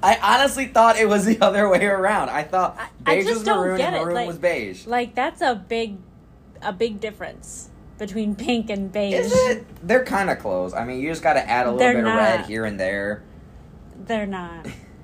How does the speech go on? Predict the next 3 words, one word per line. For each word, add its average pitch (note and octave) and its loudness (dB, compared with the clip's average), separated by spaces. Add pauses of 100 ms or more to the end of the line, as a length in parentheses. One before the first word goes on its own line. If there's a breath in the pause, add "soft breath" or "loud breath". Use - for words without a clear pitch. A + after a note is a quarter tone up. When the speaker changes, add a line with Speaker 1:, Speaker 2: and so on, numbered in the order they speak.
(2750 loud breath)
Speaker 1:
<laughs> - -6 (920)
Speaker 2:
No. F3+ -10
Speaker 1:
Okay. A2+ -6